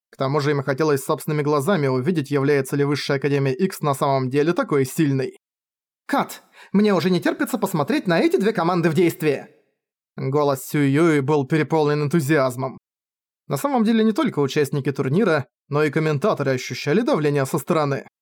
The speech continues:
Ведь на них сейчас смотрит бесчисленное количество зрителей со всей галактики. Но Кат уже вошел в свой рабочий режим, так что его лицо выглядело более непринужденным, чем у Сю Юи. «Алиер очень смелый,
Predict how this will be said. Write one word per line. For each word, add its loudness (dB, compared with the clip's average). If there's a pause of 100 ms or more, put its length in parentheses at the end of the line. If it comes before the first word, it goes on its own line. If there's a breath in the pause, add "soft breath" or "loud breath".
(640)
Ведь -2
на 2
них -4
сейчас -6
смотрит 0
бесчисленное -2
количество -2
зрителей 0
со -2
всей 0
галактики. -4 (560)
Но 0
Кат 0
уже 0
вошел 0
в -12
свой 0
рабочий -2
режим, 0 (380 soft breath)
так -2
что -4
его 0
лицо 0
выглядело 0
более 0
непринужденным, 0
чем 0
у 2
Сю -4
Юи. 2 (760)
«Алиер 2
очень 2
смелый, 2